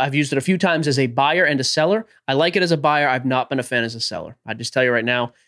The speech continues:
I end up waiting on cash. Stuff got relisted. I wasn't super happy with the overall service. Whatever. That's just a personal thing. Plenty of guys like it. I'm not gonna knock him. However, he did go live on Instagram yesterday with Bill Maestro. The heading was a hobby legend.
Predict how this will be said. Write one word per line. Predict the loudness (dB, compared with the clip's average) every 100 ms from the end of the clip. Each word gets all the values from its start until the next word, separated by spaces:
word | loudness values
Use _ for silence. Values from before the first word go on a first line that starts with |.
| _
I | -4
end | 0
up | 2
waiting | 2 2 0
on |
cash. | -2 0 0 -2 -8 _ -6
Stuff | -2 0
got | 0 -2
relisted. | -2 2 2 2 0 2
I |
wasn't | 2 0 -2 -4
super | -2 -2 0
happy | -2 -2
with | -6 -8
the |
overall | -6 -2 -2 0
service. | 2 2 2 -2 -10 _ _
Whatever. | -2 0 0 -4 -4
That's | -4
just | -4
a | -2
personal | 0 0 0
thing. | 0 -2
Plenty | 0 -2
of | 0
guys | 0
like | 0 -2 -2
it. | 0
I'm |
not | 0 0
gonna | -2
knock | -2 -2
him. | -4 -8 -8 _ _ _ _ _
However, | -2 2 4 4
he | 4
did | 2 4
go | 4
live | 4 2 4
on | 2
Instagram | 2 2 2 2
yesterday | 0 0
with | 0 2
Bill | 2 4
Maestro. | 2 0 -2 -4 -6 -8 _ _
The | -2 0
heading | 4 4 6 6
was | 4 4
a | 0
hobby | 0 0 2 2
legend. | 0 2 0 0 -6 -14